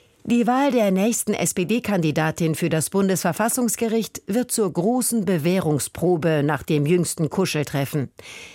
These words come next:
Nimmt die Koalition diese selbstverschuldet so hochgehängte Hürde,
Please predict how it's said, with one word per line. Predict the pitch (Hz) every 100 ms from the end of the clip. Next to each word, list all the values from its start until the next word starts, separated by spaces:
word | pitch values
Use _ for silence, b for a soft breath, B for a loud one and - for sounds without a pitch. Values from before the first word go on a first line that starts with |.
| B
Nimmt | - 240 339 - -
die | 160
Koalition | 165 156 151 143 - 180 180
diese | 175 220 180 170
selbstverschuldet | 180 262 - - 208 214 214 208
so | 196 170
hochgehängte | 262 285 220 196 208 175
Hürde, | 156 233 226 233